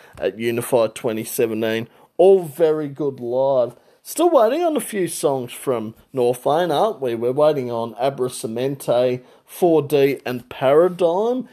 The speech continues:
With Trophy Eyes, still waiting on Friday Forever, Chlorine, Breathe You In, and Counting Sheep. And House vs Hurricane, still waiting on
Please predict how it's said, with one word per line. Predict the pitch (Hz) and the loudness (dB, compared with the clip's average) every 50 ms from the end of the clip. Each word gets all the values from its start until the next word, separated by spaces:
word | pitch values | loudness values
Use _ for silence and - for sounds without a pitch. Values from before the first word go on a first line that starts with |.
| - _ - | -20 _ 0
With | 196 202 208 202 | 2 2 2 2
Trophy | - - - 170 151 165 175 - - 185 160 | -2 -4 2 4 6 6 4 2 0 0 2
Eyes, | 143 123 117 - | 2 2 2 -2
still | - - - 180 180 | -6 -4 -2 -2 0
waiting | 170 147 131 123 120 120 120 123 | 2 2 0 0 -2 -4 -6 -6
on | 113 104 | -6 -6
Friday | - - - 170 147 135 131 120 123 117 | -8 -6 -2 0 2 2 2 2 0 -2
Forever, | 117 - - 113 113 123 135 131 131 135 131 | -2 -6 -6 -2 0 0 0 0 0 -2 -4
Chlorine, | 127 - - - 160 151 143 131 123 117 113 120 123 120 120 123 - - - - _ - | -4 -6 -6 -2 0 2 2 2 2 0 0 -2 -2 -4 -6 -8 -12 -18 -20 -20 _ -2
Breathe | 160 170 170 165 160 143 - | 2 4 4 4 4 0 -4
You | - 135 131 127 | -6 -2 0 2
In, | 135 135 131 | 2 2 0
and | 127 120 110 | -2 -6 -8
Counting | - - 156 135 131 135 123 113 123 123 | -6 -4 -2 -2 -2 -2 -4 -8 -10 -10
Sheep. | - - - - - - 151 165 190 190 190 190 190 - - _ _ _ _ _ _ | -10 -10 -10 -8 -2 2 4 6 6 6 4 2 -2 -10 -20 _ _ _ _ _ _
And | - 135 147 | -6 -6 -2
House | 135 165 165 175 180 170 - | 2 4 4 4 4 2 2
vs | - 165 151 147 - - | 2 4 4 4 2 0
Hurricane, | - 139 123 143 151 151 151 - 165 131 110 104 104 127 | 0 0 2 4 4 2 0 0 -4 -4 -4 -4 -8 -10
still | - - - 233 233 240 220 | -12 -6 0 2 4 4 4
waiting | 190 170 156 165 170 160 151 131 113 - - - | 6 6 6 6 6 4 0 -6 -8 -10 -10 -6
on | - 135 131 127 123 120 | -4 -4 -4 -4 -6 -10